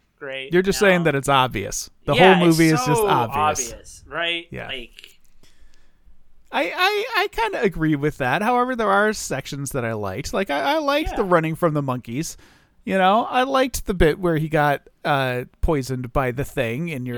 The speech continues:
Speaker 1: Yeah.
Speaker 2: like, "Huh, he's, he's gonna die." You know, I thought there, there is a small bit of tension created by the smashing of the oxygen capsules or whatever
Speaker 1: Yeah.
Speaker 2: the hell they are, you know,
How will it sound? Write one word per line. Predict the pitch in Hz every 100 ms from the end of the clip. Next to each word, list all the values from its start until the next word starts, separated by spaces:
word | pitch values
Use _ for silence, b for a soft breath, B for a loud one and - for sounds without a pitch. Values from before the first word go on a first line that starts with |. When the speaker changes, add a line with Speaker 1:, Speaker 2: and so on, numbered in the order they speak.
| 120
Speaker 1:
Yeah. | 120
Speaker 2:
like, | 117 110
"Huh, | 120 123
he's, | 131 123
he's | 139 131
gonna | 123 117 113 -
die." | 151 135 120 104 131 139 B B B
You | 190
know, | 190
I | 196
thought | 208 208 214
there, | 208 -
there | 220 170 165
is | 185 185 170
a | -
small | - - 170 156 165
bit | 147 147 135 -
of | 151 - -
tension | 151 131 139 131 127 127
created | - 165 135 131 131 139 170 147
by | 135 127 123
the | 123 120 117 117
smashing | - - 156 135 131 143 127
of | 117
the | 143
oxygen | 127 135 - 131 120 117
capsules | - 117 113 123 127 143
or | 127
whatever | 120 120 110
Speaker 1:
Yeah. |
Speaker 2:
the | 113
hell | 120 120
they | 117 117
are, | 110 123 139
you | 170 165
know, | 127 127